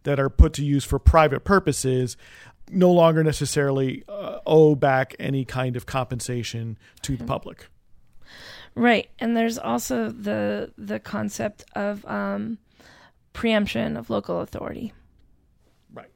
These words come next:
Speaker 1: At, at the level of, of the F C C being able, trying to, or trying to establish that preemption.
Speaker 2: And so that's not constitutional.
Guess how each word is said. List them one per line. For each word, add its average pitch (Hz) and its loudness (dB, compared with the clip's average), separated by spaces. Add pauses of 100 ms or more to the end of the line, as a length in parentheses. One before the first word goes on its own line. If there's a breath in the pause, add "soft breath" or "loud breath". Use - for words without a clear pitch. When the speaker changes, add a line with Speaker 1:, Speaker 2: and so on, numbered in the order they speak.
(140)
Speaker 1:
At, 143 -8
at 139 -4
the 151 0
level 147 2
of, 135 -2
of 131 -6
the 139 -2
F 127 -2
C 127 -6
C 110 -4
being 123 -6
able, 117 -10
trying 147 2
to, 135 -4
or 139 -4
trying 131 -4
to 120 -6
establish 113 -6
that - -4
preemption. - -2 (680 loud breath)
Speaker 2:
And 220 0
so 214 -2 (200)
that's 226 4
not 214 0
constitutional. - -10